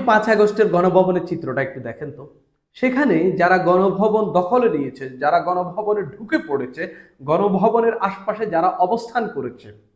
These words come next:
যারা ঢাকা দখল নিয়েছে, ঢাকায় আনন্দ উল্লাস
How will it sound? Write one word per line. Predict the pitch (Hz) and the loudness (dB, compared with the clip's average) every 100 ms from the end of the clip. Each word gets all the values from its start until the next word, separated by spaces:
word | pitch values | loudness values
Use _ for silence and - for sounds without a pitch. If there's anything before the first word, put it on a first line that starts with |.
| _ _ _ _ _ _ _ _ 127 | _ _ _ _ _ _ _ _ -4
যারা | 127 180 214 156 | 2 4 4 2
ঢাকা | 139 190 214 254 147 156 - - 139 | 4 4 6 6 6 2 -4 -14 2
দখল | 160 220 269 262 | 4 6 8 6
নিয়েছে, | 180 165 165 139 | 4 2 2 -2
ঢাকায় | 139 185 233 | 0 4 4
আনন্দ | 233 233 254 247 220 | 4 2 0 2 2
উল্লাস | 226 214 208 | 2 2 2